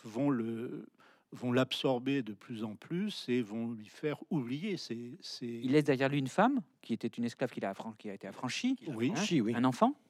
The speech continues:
Speaker 1: Un
Speaker 2: à qui
Speaker 1: enfant.
Speaker 2: donne le même nom que, le même prénom que lui, d'ailleurs.
Speaker 1: Oui,
Speaker 2: Ce qui
Speaker 1: Amand.
Speaker 2: est comme,
Speaker 3: Hmm.
Speaker 2: ce qui ne veut pas, ne veut pas rien dire, quand même, hein. C'est quand même très net. Il, il lui
Speaker 1: Oui.
Speaker 2: transmet, il lui transmet son prénom.
Speaker 1: Lorsqu'il est à Hambourg, lorsqu'il écrit à,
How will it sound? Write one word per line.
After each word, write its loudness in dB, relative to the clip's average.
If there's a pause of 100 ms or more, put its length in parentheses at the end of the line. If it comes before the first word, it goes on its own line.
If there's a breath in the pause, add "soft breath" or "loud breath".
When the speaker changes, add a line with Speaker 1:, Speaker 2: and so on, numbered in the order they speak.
(160)
Speaker 1:
Un 0
Speaker 2:
à -2
qui -8
Speaker 1:
enfant. -4
Speaker 2:
donne 4
le 4
même 2
nom 0
que, -4
le -2
même 0
prénom -2
que -6
lui, 2
d'ailleurs. 0
Speaker 1:
Oui, -2
Speaker 2:
Ce -10
qui -6
Speaker 1:
Amand. -2
Speaker 2:
est -10 (120)
comme, -2 (280)
Speaker 3:
Hmm. -12 (280)
Speaker 2:
ce -20
qui -8
ne -8
veut -8
pas, -6 (100)
ne -8
veut -8
pas -8
rien 0
dire, -4
quand -4
même, -8
hein. -8
C'est -14
quand -6
même -4
très -2
net. 2
Il, -4
il -4
lui -10
Speaker 1:
Oui. 6 (100)
Speaker 2:
transmet, 2
il 2
lui 0
transmet -2
son 0
prénom. 2
Speaker 1:
Lorsqu'il 6
est 6
à 8
Hambourg, 4
lorsqu'il -4
écrit 0
à, -4